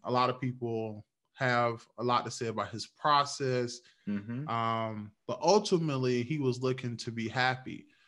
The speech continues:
Speaker 2: Mm-hmm.
Speaker 1: Um, and so what are you, kinda your thoughts? 'Cause a lot of people will put expectations on your life.
Speaker 2: Mm-hmm.
Speaker 1: What is your thought behind that balance of where do you draw the line of pursuing your own personal happiness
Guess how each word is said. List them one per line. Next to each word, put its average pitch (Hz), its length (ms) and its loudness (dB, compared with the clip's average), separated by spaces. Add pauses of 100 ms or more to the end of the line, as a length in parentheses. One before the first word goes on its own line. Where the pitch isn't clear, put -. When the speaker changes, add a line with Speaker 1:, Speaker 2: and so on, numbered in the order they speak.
(180)
Speaker 2:
Mm-hmm. 117 360 2
Speaker 1:
Um, 117 100 -2
and 117 80 -6
so 127 160 2
what 165 180 6
are 185 40 8
you, 180 160 2
kinda 160 300 0
your 147 180 4
thoughts? 131 640 0 (140)
'Cause 127 140 0
a 131 60 2
lot 156 220 8
of 180 120 2
people 160 280 0
will 131 160 2
put 151 300 -2
expectations 127 800 -4
on 113 120 -2
your 110 140 -2
life. 123 440 2 (320)
Speaker 2:
Mm-hmm. 117 300 -4
Speaker 1:
What 165 100 4
is 147 140 2
your 139 120 0
thought 131 360 2
behind 127 320 0
that 113 200 -2
balance 123 500 0
of 113 340 -4 (440)
where 156 220 2
do 160 80 0
you 151 160 -4
draw 135 240 4
the 127 80 4
line 120 400 2
of 110 320 -6 (520)
pursuing 147 580 -2
your 123 120 2
own 131 320 -2
personal 123 420 -2
happiness 147 760 -2